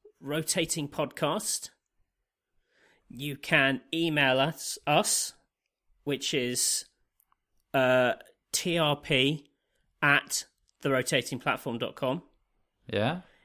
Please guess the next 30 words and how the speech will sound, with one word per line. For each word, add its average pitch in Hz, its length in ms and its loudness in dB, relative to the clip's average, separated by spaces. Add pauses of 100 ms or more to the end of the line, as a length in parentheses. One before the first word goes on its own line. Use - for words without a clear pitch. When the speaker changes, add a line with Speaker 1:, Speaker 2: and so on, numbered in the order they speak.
(120)
Speaker 2:
No 190 100 -2
Speaker 1:
You 220 80 4
Speaker 2:
need 220 100 6
Speaker 1:
can, 165 100 4
Speaker 2:
to 156 60 4
sound 196 260 2
so 180 160 2
nervous. 151 440 4
You're 156 80 -6
doing 170 200 0
Speaker 1:
y-, 156 100 2
Speaker 2:
well. 131 120 2
Speaker 1:
you 202 80 0
can 190 420 2
look 214 240 2
us 202 200 0
up 208 140 4
on 180 160 4
Facebook, - 760 2 (720)
where 156 280 2
we 156 180 2
are 147 440 2 (380)
facebook 240 420 -2
dot 185 200 0
com 185 300 2
forward 185 360 -2
slash - 640 -2 (680)
rotating 175 520 2
platform. 160 560 -2 (720)
Um, 170 520 6